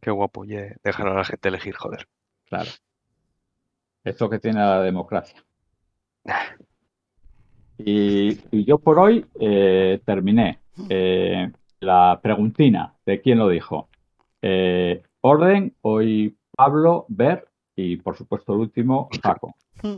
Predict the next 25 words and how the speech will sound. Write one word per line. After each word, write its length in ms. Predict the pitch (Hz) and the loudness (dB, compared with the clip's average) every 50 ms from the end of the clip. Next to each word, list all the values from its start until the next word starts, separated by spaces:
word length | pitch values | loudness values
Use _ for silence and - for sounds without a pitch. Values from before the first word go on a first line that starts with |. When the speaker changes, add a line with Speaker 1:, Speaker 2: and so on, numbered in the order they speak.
| - _ - - - - - | -12 _ -12 -12 -12 -4 0
Speaker 1:
Yo 120 | 131 127 127 | 2 2 4
pensé 220 | 143 160 147 - | 2 2 4 4
que 60 | - 190 | 4 6
era 140 | 214 208 | 4 4
coña 300 | 175 190 185 175 143 131 | 6 4 4 4 4 2
esto, 240 | 143 170 - 160 139 | 2 4 4 4 4
pero 160 | 127 117 120 | 6 4 4
no, 160 | 120 123 147 160 | 4 4 4 6
no, 220 | 143 160 175 - - | 6 4 4 4 2
ya. 360 | - - - - - 165 - - | 0 0 0 2 2 2 2 4
Speaker 2:
No, 220 | 135 120 113 120 117 | 4 6 6 6 6
no, 300 | 110 104 107 127 156 160 - | 6 6 6 6 6 4 2
no, 180 | 117 123 131 131 | 2 0 0 2
no. 60 | 120 | 4
Speaker 1:
<laughs> 0 | |
Soy 140 | 139 151 175 165 | 4 6 6 6
el 300 | 175 156 - - 214 220 | 4 4 4 4 4 4
Speaker 2:
A 40 | - | 4
ver, 140 | - 151 180 | 4 2 2
Speaker 1:
último. 120 | 151 156 - - _ _ _ _ - - _ _ - - - | 0 -2 -6 -8 _ _ _ _ -16 -16 _ _ -12 -8 -4
Speaker 2:
a 80 | - 98 | -2 -2
ver. 180 | 101 120 139 135 | 0 0 2 4
Speaker 1:
Vale, 140 | 180 180 190 | 6 6 6
vale. 180 | 196 190 175 - - - - 127 - - 330 - - - _ _ _ _ _ | 6 6 4 0 -2 -4 -4 -4 -6 -8 -10 -10 -10 -16 _ _ _ _ _
Speaker 2:
Estoy, 580 | 101 101 - - - 127 117 131 160 202 - | -6 -6 -6 -2 0 2 2 2 0 -2 -6